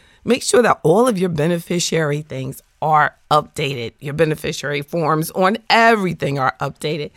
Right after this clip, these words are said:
Big part of financial and, of financial planning. Afroeconomics is a comprehensive financial planning program to make sure that generational wealth is something that we can establish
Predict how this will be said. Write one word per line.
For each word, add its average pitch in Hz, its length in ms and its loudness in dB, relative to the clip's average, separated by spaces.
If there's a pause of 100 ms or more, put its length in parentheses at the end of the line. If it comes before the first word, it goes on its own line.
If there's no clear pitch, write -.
(540)
Big 294 380 0
part 160 340 2
of 156 140 -6
financial 160 640 -2
and, 160 180 -4 (180)
of 160 200 0
financial 165 480 0
planning. 196 580 0 (680)
Afroeconomics 214 1160 2 (300)
is 160 180 0
a 170 100 4
comprehensive 233 1300 -2 (200)
financial 165 580 -4
planning 220 560 0
program 175 640 0 (420)
to 180 100 -4
make 226 260 -2
sure 233 720 2 (340)
that 175 300 -2
generational 208 920 0
wealth 220 440 2 (100)
is 143 140 -8
something 180 560 -4
that 160 200 -2
we 190 200 -2
can 302 380 -2
establish 165 720 -2